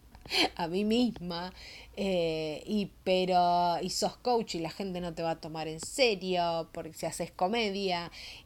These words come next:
y, mm, bueno, y un montón de, de cosas que aparecían, pero sin embargo, interiormente decía, eh, "Quiero hacer comedia, quiero hacer comedia, quiero hacer comedia, quiero hacer comedia, quiero hacer comedia, quiero hacer comedia, quiero hacer comedia", hasta que no me quedó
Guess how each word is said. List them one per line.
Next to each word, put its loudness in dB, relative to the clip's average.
y, 0
mm, -8
bueno, 2
y -2
un -2
montón 2
de, -6
de -8
cosas 0
que -4
aparecían, -8
pero -10
sin -8
embargo, -4
interiormente -6
decía, -6
eh, -4
"Quiero -4
hacer -8
comedia, -10
quiero -4
hacer -6
comedia, -8
quiero -8
hacer -10
comedia, -8
quiero -8
hacer -10
comedia, -8
quiero -6
hacer -10
comedia, -8
quiero -2
hacer -6
comedia, -4
quiero -4
hacer -2
comedia", 6
hasta -2
que 0
no -4
me -8
quedó 2